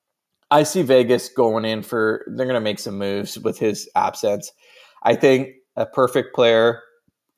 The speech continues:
that kind of fits for Vegas will be, will be Ryan O'Reilly. I mean, he won a cup with Alex Pietrangelo, who's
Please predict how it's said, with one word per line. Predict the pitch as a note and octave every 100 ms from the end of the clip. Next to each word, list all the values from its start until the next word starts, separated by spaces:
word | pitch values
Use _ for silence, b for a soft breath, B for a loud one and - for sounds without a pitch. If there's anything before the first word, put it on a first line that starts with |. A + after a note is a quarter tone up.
| -
that | C3+
kind | - B2+ B2+
of |
fits | - B2+ B2 - - - _ _ _ _ _ _ _ _
for | - C3+
Vegas | B2+ C3 C3 C#3+ -
will | B2
be, | A2 A#2+ A#2 A#2+
will | - B2
be | A#2+
Ryan | A2+ G#2 A#2+
O'Reilly. | A2+ A2+ G#2 G#2 G#2 _ b b b b B2
I |
mean, | B2+ B2+
he | C#3+
won | B2+ C3
a | C3
cup | - B2 -
with | B2+
Alex | A#2+ A#2 A#2 -
Pietrangelo, | A#2 - G#2+ A2+ B2 A#2 A2
who's | B2 G#2+